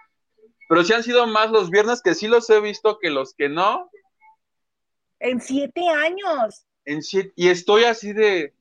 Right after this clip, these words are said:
Speaker 1: "¿qué va, qué va a pasar con ese programa?".
Speaker 2: Seguro, mira,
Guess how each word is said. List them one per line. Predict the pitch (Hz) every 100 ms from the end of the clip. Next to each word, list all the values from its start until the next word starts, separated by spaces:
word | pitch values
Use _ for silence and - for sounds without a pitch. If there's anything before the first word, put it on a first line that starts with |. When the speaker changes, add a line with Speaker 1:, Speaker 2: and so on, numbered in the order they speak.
| _ _ _ _ _ - - _ _ _ _ _ _
Speaker 1:
"¿qué | -
va, | 165 185 _
qué | 156
va | 170
a | 170
pasar | 185 170 156
con | 165 156
ese | -
programa?". | - 156 147 151 151 247 440 _ _ _ 440 _ _ _ _ _ _ _ _ _ _ 427 440 427 196
Speaker 2:
Seguro, | - 330 262 302 294
mira, | 277 254 208